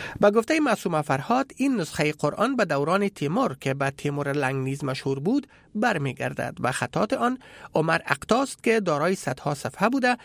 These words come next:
اما با گذشت زمان یا از بین رفته یا هم دیگر در دسترس قرار ندارد. هر نمایشگاه بازگو کنندهٔ یک تاریخ است و نمایشگاه قرآن در واشنگتن دی سی نیز به گفتهٔ خانم فرهاد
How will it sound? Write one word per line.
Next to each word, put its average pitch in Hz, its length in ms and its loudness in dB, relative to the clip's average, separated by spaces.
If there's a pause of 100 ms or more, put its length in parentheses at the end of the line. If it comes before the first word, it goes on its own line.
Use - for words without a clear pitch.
(260)
اما 269 280 4
با 196 200 2
گذشت 147 440 -2
زمان 160 420 2 (200)
یا 196 160 6
از 139 260 -2
بین 262 240 2
رفته 220 300 2
یا 156 140 0
هم 165 260 -2
دیگر 143 300 -2
در 143 240 -2
دسترس 139 520 -4
قرار 185 400 2
ندارد. - 440 -4 (460)
هر 277 200 2
نمایشگاه 247 600 2
بازگو 160 420 0
کنندهٔ 151 400 0
یک 185 300 0
تاریخ 202 360 2
است - 280 -18
و 135 160 0
نمایشگاه 135 540 -2
قرآن 143 400 -2
در 135 160 -2
واشنگتن 135 520 -4
دی 139 140 -4
سی 151 200 -2
نیز 202 260 0
به 143 120 0
گفتهٔ 135 320 -4
خانم 127 300 -6
فرهاد 208 480 2